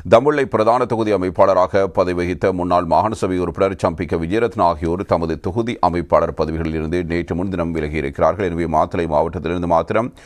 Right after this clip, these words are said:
மூன்று பேர் இவ்வாறு பதவி விலகியிருக்கிறார்கள். ஐக்கிய மக்கள் சக்தியின் காலி மாவட்ட பிரதான தொகுதி அமைப்பாளராக பதவி வகித்த முன்னாள் பாராளுமன்ற உறுப்பினர் பந்துலால் பண்டாரிகுடவும் நேற்று பதவி விலகியிருக்கிறார்.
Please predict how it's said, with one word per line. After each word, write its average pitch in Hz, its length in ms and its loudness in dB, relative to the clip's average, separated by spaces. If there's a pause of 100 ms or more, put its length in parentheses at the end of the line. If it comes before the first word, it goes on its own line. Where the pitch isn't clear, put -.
(320)
மூன்று 131 300 2
பேர் 110 200 0
இவ்வாறு 87 360 2
பதவி 82 280 0
விலகியிருக்கிறார்கள். 98 600 2
ஐக்கிய 95 280 2
மக்கள் 104 200 -2
சக்தியின் 110 320 -2
காலி 104 300 4
மாவட்ட 113 360 2
பிரதான 95 360 2
தொகுதி 90 280 -2
அமைப்பாளராக 92 580 2
பதவி 82 240 -2
வகித்த 87 340 0
முன்னாள் 87 320 0
பாராளுமன்ற 82 500 2
உறுப்பினர் 92 360 0 (500)
பந்துலால் 123 400 6
பண்டாரிகுடவும் 104 760 4
நேற்று 90 280 -2
பதவி 80 280 0
விலகியிருக்கிறார். 98 720 2